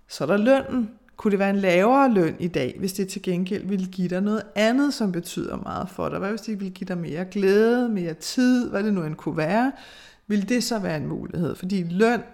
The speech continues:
er en af de ting, der ofte, <laughs> har jeg bare erfaret,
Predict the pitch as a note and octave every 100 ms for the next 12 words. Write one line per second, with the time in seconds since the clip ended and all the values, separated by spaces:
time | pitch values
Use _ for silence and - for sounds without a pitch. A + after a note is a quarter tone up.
0 | - F3 E3 - - - - _ _ _
1 | _ - A3 F#3 - F#3 F#3+ G#3 G#3 -
2 | _ _ - - G#3+ - G3+ - - _
3 | - A#3+ B3 - - B3 A3+ - - -
4 | A3 - - - E3+ E3 E3+ D#3+ F3+ -
5 | - -